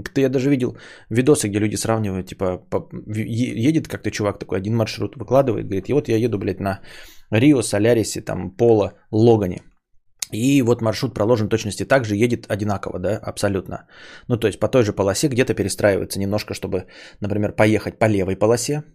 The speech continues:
посмотреть, как его будут сгонять или нет с его полосы. А, ну, те, кто обгоняльщики всякие, да, будут ли ему пибикать, будут ли ему там, а, ф-, фонарями светить и все остальное. Вот, то есть там прям специально в качестве эксперимента он ведет себя немножечко по-хамски, да.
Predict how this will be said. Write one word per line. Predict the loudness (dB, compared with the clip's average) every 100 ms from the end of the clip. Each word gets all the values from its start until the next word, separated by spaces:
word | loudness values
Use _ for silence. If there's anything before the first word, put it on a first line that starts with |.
| -10
посмотреть, | -4 -4 -4 -4
как | -4 -2
его | -2
будут | 0 -2 -2 -4
сгонять | 0 0 0 -4
или | -4
нет | -4 -4 -6 -10 -20 -20 -20 -20 -20 -20 -12
с | 0
его | 2 2
полосы. | 2 0 0 -2 -4 -16 -20 -20 -20 -14
А, | -6 -2 0 0
ну, | 0 0
те, | -2
кто | -2 -2
обгоняльщики | -2 0 0 2 0 -2 -8
всякие, | -6 -4 -4 -6 -2
да, | 0
будут | 2 0 0
ли | -2
ему | -2
пибикать, | 0 2 4 6 4
будут | 4 2 2
ли | 0
ему | 0 0
там, | -2 -2 -2
а, | -4 -6
ф-, | -10 -16 -6
фонарями | 2 4 4 2
светить | 0 -2 -6
и |
все | -4 -4
остальное. | -2 -4 -6 -8 -12 _ _ -20 -20 -20 -20 _
Вот, | -4 -2 -2
то | 2
есть | 0 0 0
там | 0 2
прям | 0
специально | 0 0 0 0
в | -4
качестве | -6 -6 -8
эксперимента | -2 2 4 2
он | 0
ведет | 0 -2 -2
себя | -4
немножечко | -2 -2 -6 -8
по-хамски, | -4 -2 -2 -4 -8
да. | -4 -4